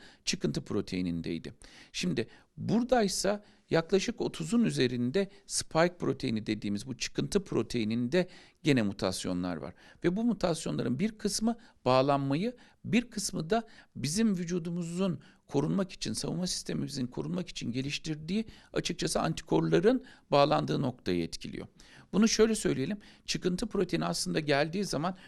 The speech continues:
şöyle yumruk şeklinde tutarsak bu çıkıntı proteini karşıdaki reseptöre şöyle bağlanıyor. Böyle bir bağlanma. Bizim antikorlarımız da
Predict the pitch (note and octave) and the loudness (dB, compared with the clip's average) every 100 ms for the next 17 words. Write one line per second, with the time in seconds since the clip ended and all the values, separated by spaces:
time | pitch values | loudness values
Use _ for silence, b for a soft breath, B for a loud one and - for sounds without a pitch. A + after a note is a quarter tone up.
0 | B - F#3 A#2+ D3+ F#3 G#3 - - - | B 0 2 2 0 0 -2 -4 -8 -4
1 | A#2 A#2+ - - B2 - G2 F#2 - A#2 | -4 -4 -6 -6 -4 -2 -4 -6 -8 -8
2 | - - G#2+ G#2 G#2 G#2 A#2 E3+ G3 B | -8 -6 -6 -6 -10 -8 -6 -6 -8 B
3 | B - E3+ E3+ G3+ F#3 E3+ E3+ C#3+ - | B -2 0 2 -2 0 -2 -2 -4 -2
4 | F3+ - C3 C#3+ C#3 A2 F#2+ E2 C#2+ B2+ | -4 -2 -2 0 0 0 0 -4 -8 -14
5 | _ b b b b b b b - D3+ | _ b b b b b b b -2 2
6 | C#3+ D#3+ D#3+ C3 A#2 F2+ F2 E2 b b | 2 2 -2 -2 0 -4 -6 -10 b b
7 | - E3+ C4+ A3 F#3 - F#3 F#3 G#3+ A3 | -4 0 2 0 -2 -4 -2 0 0 -2
8 | - G2 | 0 -4